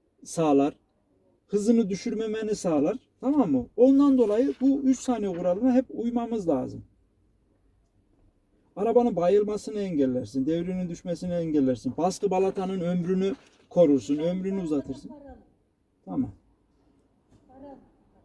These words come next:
Bunların ömrünü uzatırsın. Bunlara yarar. Bir çalıştıralım. On üç dakika konuşmuşuz. Emniyet kemerimizi her zaman takıyoruz. Bir gideceğimiz yere gidelim.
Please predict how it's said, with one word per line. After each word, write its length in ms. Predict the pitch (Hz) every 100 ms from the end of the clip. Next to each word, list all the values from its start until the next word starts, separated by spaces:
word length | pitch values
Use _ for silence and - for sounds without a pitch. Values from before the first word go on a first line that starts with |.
| _ _ _ _ - - - - - - 302
Bunların 480 | 294 254 220 269 - - - - -
ömrünü 420 | 285 214 247 285
uzatırsın. 720 | 262 247 254 240 175 - 147
Bunlara 340 | 262 285 277 202
yarar. 260 | 277 269 -
Bir 140 | 277 262 - - - - - - - - - -
çalıştıralım. 580 | 254 269 262 285 277 214
On 120 | 240
üç 160 | 262 -
dakika 340 | 247 - 196
konuşmuşuz. 800 | 170 226 262 - 262 - 254 - - _ - - - - - - - - 220
Emniyet 360 | 254 269 254
kemerimizi 520 | 254 262 262 247 208
her 140 | 196 240
zaman 260 | 240 214
takıyoruz. 640 | 180 247 240 208 170 - -
Bir 100 | 254
gideceğimiz 520 | 269 269 233 208 208
yere 280 | 226 190 - - -
gidelim. 360 | 240 175 147